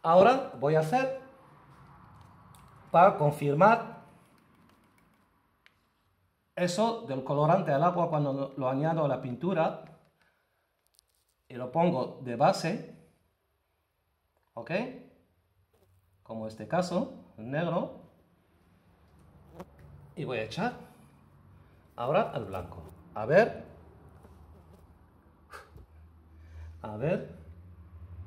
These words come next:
Se va a salir la célula sin más. Normalmente deben salir sin más. A ver.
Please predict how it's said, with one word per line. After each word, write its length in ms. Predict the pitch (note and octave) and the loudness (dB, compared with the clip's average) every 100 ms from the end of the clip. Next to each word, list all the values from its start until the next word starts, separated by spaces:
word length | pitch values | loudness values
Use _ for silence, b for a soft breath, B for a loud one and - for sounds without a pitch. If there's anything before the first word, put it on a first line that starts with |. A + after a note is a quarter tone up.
| - - - - - - | -16 -16 -14 -14 -12 -12
Se 140 | - | -8
va 80 | B2+ | -6
a 40 | |
salir 420 | A#2 C#3 F3 - - | -4 -2 -2 -2 -4
la 120 | A2+ | -4
célula 400 | - E3+ F3+ G3+ | -2 0 2 0
sin 220 | E3+ B2 | 0 -2
más. 360 | C#3+ - - - - - - - - - - - - - - | -2 -2 -8 -14 -16 -16 -16 -14 -16 -16 -18 -20 -20 -18 -12
Normalmente 560 | A2 B2 C#3+ E3+ F3+ F#3 | -8 -4 -2 -2 -4 -4
deben 220 | C#3+ C#3 | -4 -4
salir 360 | C#3 D#3+ G3+ - | -6 -6 -8 -12
sin 240 | - A2+ | -14 -14
más. 300 | G#2 - - - - - - - - _ - - - - | -14 -18 -20 -20 -20 -20 -20 -20 -20 _ -20 -20 -20 -16
A 80 | A#2+ | -10
ver. 240 | G#2 - | -10 -10